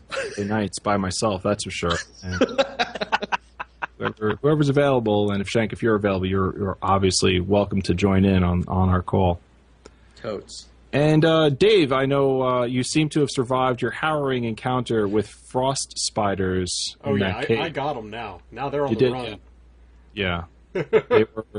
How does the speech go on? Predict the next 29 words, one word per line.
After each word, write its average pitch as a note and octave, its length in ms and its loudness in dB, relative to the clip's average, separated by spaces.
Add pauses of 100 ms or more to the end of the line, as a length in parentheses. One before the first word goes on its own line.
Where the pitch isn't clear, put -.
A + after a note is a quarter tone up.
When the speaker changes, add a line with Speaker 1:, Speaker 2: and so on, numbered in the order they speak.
(160)
Speaker 1:
slaughtered, A2+ 960 0
uh, F#2 240 -4
unceremoniously G#2 1120 2
with F2+ 220 -6
your, F#2 400 -2
your F#2 140 -2
Dova F#2+ 540 2
awesomeness. F2+ 760 -4 (360)
Speaker 3:
Absolutely. B2+ 600 -10 (320)
Um, D3+ 340 -4
Speaker 1:
Uh, B2 200 2 (520)
final F3 260 2
thoughts, F#3 260 2
sir? G#2 240 2 (360)
Speaker 3:
My B3+ 100 -6
final D#4+ 240 -4
thoughts C4 300 -6
is, G3+ 260 -10
man, C4+ 180 -6
it C#4 140 -10
has B3+ 140 -8
been G3 200 -2
a D3 100 -4
full F#3 340 -4
day D#3 260 -6
for C#3 160 -8
me A#2+ 220 -10
for G#2 160 -18
Skyrim. - 380 -16